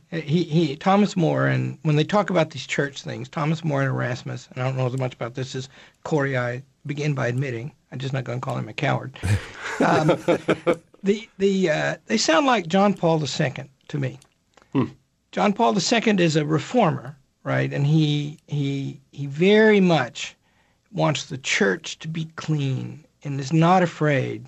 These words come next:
Speaker 1: to speak out about, you know, he's reconciliation, right? And he talked about and helped to purge, by the spirit of them anyway,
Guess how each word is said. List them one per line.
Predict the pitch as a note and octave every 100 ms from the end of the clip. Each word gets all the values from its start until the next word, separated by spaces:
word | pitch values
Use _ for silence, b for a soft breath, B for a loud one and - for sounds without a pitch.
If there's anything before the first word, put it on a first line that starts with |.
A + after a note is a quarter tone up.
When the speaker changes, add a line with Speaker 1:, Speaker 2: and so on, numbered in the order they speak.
| _ -
Speaker 1:
to | C3
speak | - E3+ D#3+
out | C#3 C3+ B2+
about, | A#2+ C3
you | C#3
know, | C3+
he's | B2+ C3 C3 -
reconciliation, | C3+ C#3 D#3 E3+ D#3+ F3 E3+ D#3+ D#3 C3+ C3+ A#2+
right? | A#2 A#2+ A#2+
And | C3
he | B2+ C3+
talked | - A3+ A#3 - D3
about | B2+ A#2 G#2+ - _ b b b b b _
and | C3+ B2+
helped | E3 D#3+
to | -
purge, | - C4 C4 C3+ B2+ C#3 - _ _ _ _ D#3 C#3+
by | C3+ C#3 B2+
the | C3 C3
spirit | - A3+ G3+
of | C#3 B2+
them | C3
anyway, | C3+ C3 C3 C#3